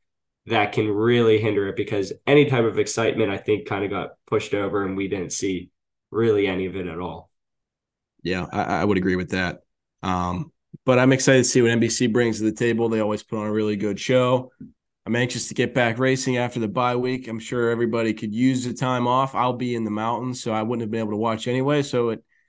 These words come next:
Speaker 2: is well timed for me, but I'm ready to get back to the racing. Uh, it's gonna be a really exciting second half. I, I can't wait for it. Um, that being said, even though there's no race, we're going to be putting out some content next week, so please stay tuned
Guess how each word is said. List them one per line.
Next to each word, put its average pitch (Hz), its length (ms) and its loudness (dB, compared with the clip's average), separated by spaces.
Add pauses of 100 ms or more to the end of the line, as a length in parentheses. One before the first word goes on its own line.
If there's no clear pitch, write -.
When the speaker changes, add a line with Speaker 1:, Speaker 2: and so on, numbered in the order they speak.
(480)
Speaker 2:
is 131 180 -2
well 165 220 6
timed 147 440 4
for 131 160 -4
me, 175 360 0
but 123 320 -4
I'm 120 180 -6
ready 123 140 -4
to 113 80 -2
get 110 180 -4
back 110 240 -6
to 110 80 -4
the 98 140 -2
racing. 107 640 -2
Uh, - 200 -6
it's 90 120 -10
gonna 101 160 2
be 95 140 2
a 95 40 2
really 98 240 2
exciting 95 380 -2
second 95 340 -2
half. 92 380 -4 (120)
I, 87 180 -6
I 92 40 -2
can't 92 260 -4
wait 90 220 -2
for 92 240 -6
it. - 160 -10 (540)
Um, 95 380 0
that 127 220 2
being 135 300 6
said, 139 320 6
even 120 200 4
though 120 100 4
there's 117 200 4
no 123 160 6
race, 120 480 4
we're 110 140 0
going 127 260 0
to 139 40 2
be 139 80 2
putting 139 280 -2
out 135 160 -4
some 110 140 -10
content 127 440 -4
next 120 320 -6
week, 139 220 0
so - 140 -10
please 127 320 -6
stay 113 180 2
tuned 123 500 2